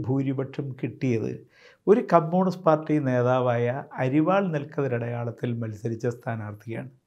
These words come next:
ആയിരത്തി തൊള്ളായിരത്തി അൻപത്തിരണ്ടിൽ. ആ മത്സരം നടന്നത് ആന്ധ്രയിലാണ്. ആന്ധ്രയിലെ കമ്മ്യൂണിസ്റ്റ് നേതാവായ അദ്ദേഹം, ആദ്യം കമ്മ്യൂണിസ്റ്റ് നേതാവായിരുന്നില്ല, അദ്ദേഹം കിസാൻ നേതാവായിരുന്നു. അത് കഴിഞ്ഞ് രാജേശ്വര റാവുവിനോടൊപ്പം തെലങ്കാന സമരത്തിൽ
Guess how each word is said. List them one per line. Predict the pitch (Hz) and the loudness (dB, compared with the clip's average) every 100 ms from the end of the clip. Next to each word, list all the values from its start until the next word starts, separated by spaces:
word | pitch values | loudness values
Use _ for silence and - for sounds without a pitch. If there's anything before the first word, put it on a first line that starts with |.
| _ _ _ _ - | _ _ _ _ 2
ആയിരത്തി | 139 135 127 131 | 4 6 2 -2
തൊള്ളായിരത്തി | 127 120 117 113 117 110 | -4 -2 -2 -2 -4 -4
അൻപത്തിരണ്ടിൽ. | 113 117 117 107 101 - - _ - - _ _ - | -4 -4 -2 -6 -6 -12 -18 _ -20 -20 _ _ 6
ആ | 180 254 277 220 | 10 10 8 6
മത്സരം | 175 165 180 175 156 | 2 4 4 4 2
നടന്നത് | 139 131 135 131 127 | 0 0 0 0 0
ആന്ധ്രയിലാണ്. | 131 143 139 127 113 107 123 - _ _ _ _ _ _ - | -2 -2 2 2 2 -2 -10 -16 _ _ _ _ _ _ 4
ആന്ധ്രയിലെ | 139 175 202 214 220 226 185 | 8 8 10 10 8 6 2
കമ്മ്യൂണിസ്റ്റ് | 170 175 185 180 160 | 2 0 0 0 2
നേതാവായ | 147 143 135 107 107 123 - | 4 6 6 6 4 2 0
അദ്ദേഹം, | 139 160 160 | 4 6 6
ആദ്യം | 165 165 190 | 4 6 4
കമ്മ്യൂണിസ്റ്റ് | 185 175 185 180 - | 4 0 0 -2 2
നേതാവായിരുന്നില്ല, | 165 165 160 147 156 151 117 107 117 - | 6 6 8 6 4 2 2 2 0 -2
അദ്ദേഹം | 131 131 139 135 - - | 0 0 0 -6 -20 -4
കിസാൻ | 139 151 160 160 | -4 6 6 6
നേതാവായിരുന്നു. | 135 131 123 113 107 104 110 131 - - - _ 180 | -2 0 2 2 0 -2 -6 -10 -14 -20 -20 _ 10
അത് | 214 | 10
കഴിഞ്ഞ് | 214 202 202 196 | 10 8 6 6
രാജേശ്വര | 165 170 175 175 | 6 4 2 2
റാവുവിനോടൊപ്പം | 165 165 160 156 156 147 160 175 | 4 4 4 2 0 0 -2 0
തെലങ്കാന | 160 147 147 147 147 | 2 2 4 4 4
സമരത്തിൽ | 143 147 135 127 - | -2 -2 -2 -2 -4